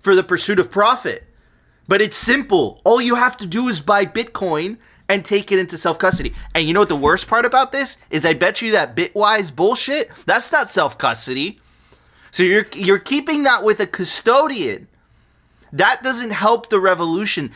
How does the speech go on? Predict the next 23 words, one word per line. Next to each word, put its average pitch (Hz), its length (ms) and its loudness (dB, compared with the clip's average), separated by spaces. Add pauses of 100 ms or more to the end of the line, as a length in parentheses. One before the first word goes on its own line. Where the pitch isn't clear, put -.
The 147 220 -6
only 247 280 0
thing 214 200 -8
that 175 120 -2
helps 175 240 0
the 175 60 -2
revolution 156 500 -2
is 123 180 -6
individuals 175 1160 -2 (640)
taking 175 520 -2
self-custody 139 800 -2
of 110 60 -2
their 104 120 -6
Bitcoin. - 420 -14 (720)
That's 180 260 0
the 214 120 2
only 254 240 2
way 226 220 4
money 196 320 0
and 170 100 -6
state 180 340 -2
are 156 80 -2
separated. 120 600 -6